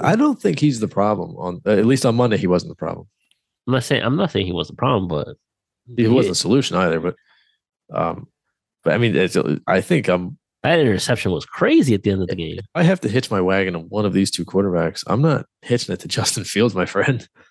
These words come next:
Speaker 2: That's true.
Speaker 1: I mean,
Speaker 2: <laughs>
Speaker 1: Christ, I, I would. Who's the backup for the Giants? They have, uh, Tyrod Ta-, I would probably rather start a franchise with Tyrod Taylor than either of these two <laughs> guys.
Speaker 2: Honestly.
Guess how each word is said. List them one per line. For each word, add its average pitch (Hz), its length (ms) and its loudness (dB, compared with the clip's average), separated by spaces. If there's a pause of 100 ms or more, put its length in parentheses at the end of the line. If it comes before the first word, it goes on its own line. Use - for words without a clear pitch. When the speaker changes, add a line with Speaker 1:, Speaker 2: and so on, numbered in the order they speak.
(680)
Speaker 2:
That's 117 200 -4
true. 92 200 -2 (600)
Speaker 1:
I - 120 0
mean, 98 280 0 (220)
Speaker 2:
<laughs> - 180 -4
Speaker 1:
Christ, 104 380 0
I, 90 140 4
I 90 200 2
would. 127 160 0 (100)
Who's 127 220 2
the 127 80 -4
backup 120 400 -2
for - 80 -6
the 92 120 -2
Giants? 107 280 0
They 110 120 4
have, 113 180 0
uh, 101 160 2
Tyrod 110 420 0
Ta-, 107 180 0
I 113 40 4
would 143 140 2
probably 98 260 0
rather 95 300 -2
start 104 240 -2
a - 20 -2
franchise 98 380 -4
with 90 100 -10
Tyrod 98 340 2
Taylor 117 260 2
than 87 120 -4
either 90 200 0
of 82 60 -4
these 113 140 2
two 107 180 2
<laughs> - 140 -4
guys. 120 400 0
Speaker 2:
Honestly. 98 580 0